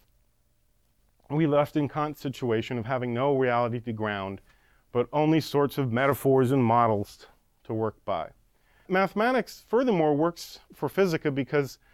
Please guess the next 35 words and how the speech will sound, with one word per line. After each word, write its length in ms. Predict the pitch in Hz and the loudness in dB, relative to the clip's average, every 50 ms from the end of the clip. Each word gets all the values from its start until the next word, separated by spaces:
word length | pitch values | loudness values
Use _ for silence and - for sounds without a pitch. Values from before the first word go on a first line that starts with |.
| _ | _
the 140 | - - 147 | -8 -6 -6
first 300 | - - 185 170 - - | 0 2 2 2 2 2
accident 600 | - 165 180 208 208 - - 254 233 185 143 - - | 2 4 4 4 2 0 -2 0 0 0 0 -2 2
of 400 | - 151 147 147 131 113 - - - - | 4 6 6 6 4 2 -4 -12 -8 -2
this 220 | 139 139 - - | 0 0 0 2
material 480 | 147 143 - - 160 156 147 143 135 123 | 0 0 0 2 2 4 6 6 4 4
being, 320 | 117 127 127 131 135 139 | 4 2 2 4 2 2
and 100 | 135 135 | 2 2
remember, 300 | 147 160 185 202 208 185 | 4 4 4 6 6 6
we're 120 | 160 151 143 | 6 6 4
dealing 300 | 127 165 190 202 202 185 | 4 4 4 6 6 4
with 120 | 160 131 | 4 2
a 60 | 147 | 0
type 220 | 139 - 160 165 160 | 2 2 2 2 2
of 100 | 151 143 | 0 0
material 380 | 139 127 - 156 147 143 135 | -2 0 2 2 4 4 4
being 300 | 127 135 143 143 139 135 | 4 2 2 4 4 4
that 80 | 131 135 | 4 4
is 100 | 139 139 | 4 4
a 80 | 139 | 4
very 260 | 131 156 175 180 180 156 | 4 6 6 6 6 6
low 280 | 139 139 143 165 185 | 6 6 6 6 6
level 340 | 190 175 147 135 123 123 123 | 6 6 6 6 6 2 0
of 80 | 113 107 | 0 0
being, 220 | 120 123 123 123 | 0 0 0 0
so 100 | - 120 | 0 0
it's 100 | 117 120 | -2 -2
very 240 | 117 120 156 175 175 | 0 2 2 2 2
close 300 | - - 156 156 156 - | 2 2 2 2 2 0
to 80 | - | -2
that 240 | 135 123 123 - - _ | 0 0 0 0 -2 _
first 360 | - 147 131 - - - - | -2 -2 -2 -2 -4 -8 -8
accident 500 | - - - - - - 120 117 117 113 | -8 -8 -10 -16 -12 -8 -6 -4 -4 -4
of 160 | 107 - - | -6 -8 -8
quantity, 480 | - 131 117 113 113 110 107 123 143 | -4 -2 -2 0 0 0 -2 -2 -4